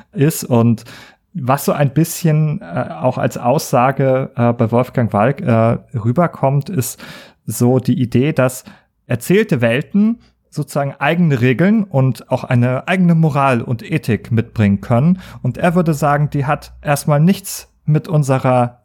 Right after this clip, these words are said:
echten Welt zu tun. Ich kann mir einen Alien-Planeten ausdenken. Da gelten ganz andere Werte und Regeln als bei uns. Und dann hat das erstmal nichts mit unserer Welt zu tun. Wenn ich allerdings sage, wir, wir gehen jetzt, ähm, mit dem Gewehr nach Washington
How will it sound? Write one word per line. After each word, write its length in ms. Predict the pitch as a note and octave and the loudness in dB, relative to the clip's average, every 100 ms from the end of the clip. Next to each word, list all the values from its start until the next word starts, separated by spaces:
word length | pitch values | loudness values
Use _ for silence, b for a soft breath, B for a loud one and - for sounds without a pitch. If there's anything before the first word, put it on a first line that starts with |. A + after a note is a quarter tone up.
| _ - | _ -4
echten 340 | E3 - B2+ | -4 -2 0
Welt 180 | A#2 G#2+ | 0 0
zu 100 | - | -4
tun. 240 | - A2+ | -2 -2
Ich 140 | G#2+ - | -2 -2
kann 180 | D3+ | -2
mir 100 | C#3+ | 0
einen 180 | D3 D3 - | 0 0 0
Alien-Planeten 880 | G3 F#3+ C3+ A#2 B2+ A#2+ A2+ - | 0 2 2 0 2 4 2 0
ausdenken. 640 | - A#2 - - A2 B2 B2 | 0 0 0 0 0 0 -2
Da 80 | |
gelten 380 | B2 D#3 D#3 E3+ | -2 -4 -4 -4
ganz 260 | - G#3 - | -2 -2 -4
andere 500 | - E3 E3+ C#3 A#2 | -2 2 2 2 2
Werte 300 | C3+ C#3 - | 2 0 0
und 200 | B2 A2 | -2 0
Regeln 360 | A#2+ A#2 G2+ G#2+ | 2 4 2 2
als 380 | A2 G2 - B B B B B | 2 0 -4 B B B B B
bei 200 | - G#2+ | -2 0
uns. 360 | A2+ G2+ F2+ - B B B B _ - | 2 0 -2 -8 B B B B _ -2
Und 240 | A#2 A2 | 0 2
dann 160 | A#2 A#2+ | 2 2
hat 140 | - | 0
das 100 | - | -2
erstmal 300 | C3 - B2+ | -4 -2 0
nichts 180 | C3+ - | 0 -2
mit 80 | C#3+ | -2
unserer 240 | B2+ B2+ | 0 0
Welt 140 | C3+ | 0
zu 100 | - | -2
tun. 300 | A2 A2+ G2+ B B B B - | -4 0 0 B B B B -2
Wenn 140 | D3+ | 0
ich 140 | D3+ | 0
allerdings 340 | D3+ C#3 C3 - | 0 0 0 0
sage, 300 | C#3 D3 C3 | 0 0 -2
wir, 160 | C3 - | -4 -4
wir 240 | B2 C3 | -6 -4
gehen 240 | C3+ D3+ | 0 0
jetzt, 260 | C#3+ - - | 0 -2 -4
ähm, 460 | C3+ B2 A#2+ A#2+ B2+ | 0 2 2 2 0
mit 140 | B2 | 0
dem 120 | C3 | 0
Gewehr 280 | A#2+ B2+ C#3 | 0 0 0
nach 180 | C3+ - | -2 -2
Washington 720 | C#3 F3 G#3 F#3+ - F#3 F#3 | -2 0 0 0 2 2 2